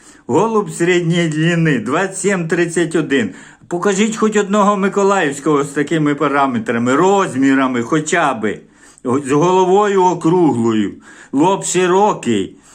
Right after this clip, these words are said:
переход від голови к воскові, це крутой. Де ви таких миколаївських бачили? Любі друзі, ну, будь ласка, розберіться. Потім глаза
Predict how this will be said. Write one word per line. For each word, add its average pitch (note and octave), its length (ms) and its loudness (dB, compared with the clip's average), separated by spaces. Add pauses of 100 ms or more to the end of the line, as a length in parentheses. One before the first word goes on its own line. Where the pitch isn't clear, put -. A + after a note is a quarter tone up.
(280)
переход F3 540 0
від F3 160 -2
голови D#3+ 720 0 (440)
к E3 80 -4
воскові, F3+ 640 0
це F#3 200 -2
крутой. F3 880 2 (340)
Де F3+ 320 0
ви F#3+ 140 0
таких F#3 380 -2
миколаївських E3+ 920 -2
бачили? G2 640 -4 (1040)
Любі F3 400 2
друзі, A2 540 -2
ну, D#3+ 320 -2 (300)
будь D3+ 220 -2
ласка, D#3+ 840 -2 (240)
розберіться. E3 1000 0 (200)
Потім E3+ 560 -2 (300)
глаза D#3 800 0